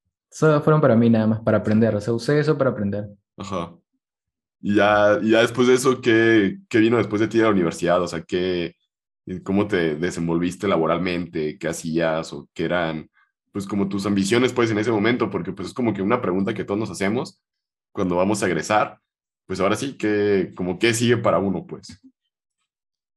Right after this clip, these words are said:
Speaker 1: Buena pregunta ahí. Em, como ya sabía Java, habíamos visto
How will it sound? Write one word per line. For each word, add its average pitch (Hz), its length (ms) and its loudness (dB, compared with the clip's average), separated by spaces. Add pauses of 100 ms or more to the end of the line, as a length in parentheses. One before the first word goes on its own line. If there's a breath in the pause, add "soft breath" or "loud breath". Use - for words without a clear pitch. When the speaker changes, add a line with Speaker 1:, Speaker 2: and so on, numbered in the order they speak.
(380)
Speaker 1:
Buena 117 180 2
pregunta 110 360 4
ahí. 95 300 -2 (140)
Em, 104 580 0 (120)
como 123 180 0
ya 156 80 6
sabía 170 320 6
Java, 139 480 4
habíamos 127 380 2
visto 127 720 0